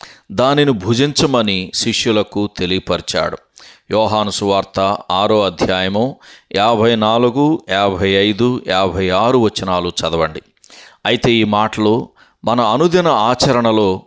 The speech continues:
మనకేమి సూచిస్తున్నాయి? ఒకడు దీనిని ఏ విధంగా అనుసరించగలడు? ఏదైనా తినుట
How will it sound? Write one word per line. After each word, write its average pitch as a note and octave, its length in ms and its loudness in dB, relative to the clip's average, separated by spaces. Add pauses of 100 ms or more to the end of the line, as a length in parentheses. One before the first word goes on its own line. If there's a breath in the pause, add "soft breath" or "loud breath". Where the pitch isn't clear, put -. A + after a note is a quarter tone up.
మనకేమి G#2+ 800 0
సూచిస్తున్నాయి? G2+ 1000 -2 (540 loud breath)
ఒకడు A#2 280 0
దీనిని A2 460 -2
ఏ A#2 160 4
విధంగా B2 600 2
అనుసరించగలడు? F#2+ 960 -2 (520 loud breath)
ఏదైనా D3+ 460 4
తినుట C3 400 0